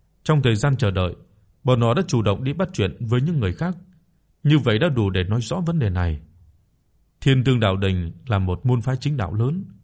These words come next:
nhưng vì thân phận đó, cho nên họ dễ bị các pháp sư tà đạo và các cao thủ phi nhân loại nhắm vào. Quảng Trường đạo trưởng của Thiên Tương Đạo Đình chắc chắn cũng nhắc nhở người trong môn phái của mình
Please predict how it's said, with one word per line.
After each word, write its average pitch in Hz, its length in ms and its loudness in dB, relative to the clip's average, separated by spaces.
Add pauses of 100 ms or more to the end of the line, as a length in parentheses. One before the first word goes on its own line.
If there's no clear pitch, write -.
(500)
nhưng 135 200 2
vì 104 260 2
thân 139 140 0
phận 101 200 -6
đó, 131 260 -2 (520)
cho 156 120 2
nên 151 160 4
họ 104 200 2
dễ 190 160 -2
bị 110 200 -2
các 156 160 -2
pháp 175 140 -2
sư 165 240 0
tà 104 80 0
đạo 92 300 -2
và 92 160 0
các 170 220 -6
cao 147 180 -2
thủ 95 140 -2
phi - 140 -4
nhân 135 180 -2
loại 92 260 -4
nhắm 117 220 -2
vào. 85 360 -2 (1900)
Quảng 120 220 4
Trường 123 160 2
đạo 104 140 2
trưởng 101 260 0
của 101 280 0
Thiên 147 180 2
Tương 139 160 0
Đạo 95 140 0
Đình 87 320 -2 (460)
chắc 147 180 2
chắn 151 320 0 (120)
cũng 156 180 0
nhắc 170 180 0
nhở 110 160 2
người 98 200 0
trong 135 180 0
môn 131 140 0
phái 135 200 -4
của 107 160 -2
mình 92 280 -2